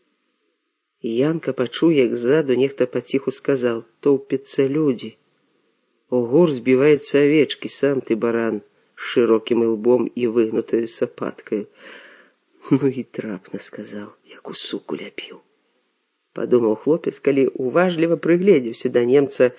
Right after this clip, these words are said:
з выкручанымі ноздрамі. У спалучэнні з лупатымі вачамі яго нос нагадваў баранову мысу. Палонных пералічылі,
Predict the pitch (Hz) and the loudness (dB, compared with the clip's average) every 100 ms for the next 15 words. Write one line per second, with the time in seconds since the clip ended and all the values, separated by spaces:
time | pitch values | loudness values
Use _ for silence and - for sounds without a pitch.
0 | - - - 120 127 139 160 131 123 - | -12 -20 -4 0 4 4 4 2 0 2
1 | 123 135 143 151 139 113 113 110 113 - | 2 4 4 6 6 6 0 0 -2 -6
2 | - - - 131 - 135 135 - 151 131 | -20 -20 -2 -2 4 4 6 6 4 4
3 | 120 139 139 147 - 123 120 123 - 175 | 4 2 4 2 2 2 2 2 2 4
4 | 147 127 135 147 156 - 131 143 135 135 | 4 4 4 4 2 2 2 2 4 4
5 | 127 127 135 135 147 143 160 165 160 123 | 6 6 6 6 6 6 4 4 4 2
6 | - 101 - _ _ _ _ _ _ _ | -10 -14 -16 _ _ _ _ _ _ _
7 | _ _ _ _ _ _ _ _ _ _ | _ _ _ _ _ _ _ _ _ _
8 | _ _ _ _ _ 139 151 240 240 220 | _ _ _ _ _ 4 8 10 8 6
9 | - 190 175 175 - 208 220 220 | 6 4 6 4 2 2 4 2